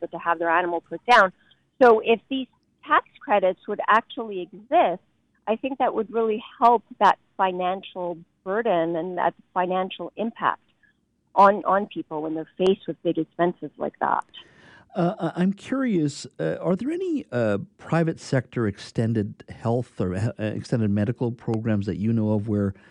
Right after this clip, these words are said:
Speaker 2: extended health applies to pets at all? I mean, obviously employees do have extended health care from a variety of employers, uh, but does, ha-, has, has, have any of them ever been extended to pets as well?
Speaker 1: I haven't seen it, but I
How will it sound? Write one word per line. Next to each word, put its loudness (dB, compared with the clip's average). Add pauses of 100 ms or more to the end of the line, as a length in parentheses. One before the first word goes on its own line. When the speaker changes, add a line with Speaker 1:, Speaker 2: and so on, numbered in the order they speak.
(180)
Speaker 2:
extended 0
health 0
applies -4
to -6
pets -6
at 0
all? -2
I -2
mean, -4
obviously -4
employees -4 (100)
do -4
have -2
extended -6
health -8
care -4 (420)
from -2
a -8
variety 2
of -2
employers, -2 (320)
uh, -4
but -2
does, 0
ha-, 0 (100)
has, -2
has, -2
have -2
any 0
of 0
them -2
ever -2
been 0
extended -2
to -4
pets -8
as -8
well? -8 (1600)
Speaker 1:
I 10 (100)
haven't 8
seen 10
it, 6
but 8
I 6